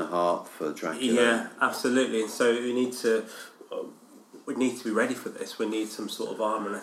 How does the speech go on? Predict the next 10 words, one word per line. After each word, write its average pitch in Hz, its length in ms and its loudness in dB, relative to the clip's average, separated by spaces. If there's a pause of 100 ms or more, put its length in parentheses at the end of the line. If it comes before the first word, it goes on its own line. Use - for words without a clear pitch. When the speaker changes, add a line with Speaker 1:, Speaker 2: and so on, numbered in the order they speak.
(120)
Speaker 2:
think 110 160 0 (680)
things 120 180 2
like 110 200 0
therapy, 110 1000 2
community, 107 880 2 (380)
uh, 98 420 0 (180)
friendships, - 760 0
uh, 113 520 -6
trusted - 440 -4
relationships 110 920 -2